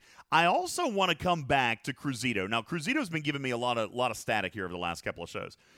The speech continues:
but he brings up a really, really good point, all right, that I wanna remind people of. For example, my good old buddy Dragon Keeper here in the chat, who is currently holding two hundred and forty-three thousand, uh,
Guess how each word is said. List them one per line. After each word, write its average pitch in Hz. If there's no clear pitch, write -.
but 139
he 214
brings 294
up 160
a 151
really, 160
really 143
good 113
point, 101
all 95
right, 104
that 127
I 131
wanna 247
remind 170
people 107
of. 90
For 185
example, 175
my 180
good 185
old 208
buddy 190
Dragon 147
Keeper 98
here 120
in 110
the 104
chat, 85
who 180
is 151
currently 247
holding 185
two 254
hundred 220
and 165
forty-three 185
thousand, 139
uh, 127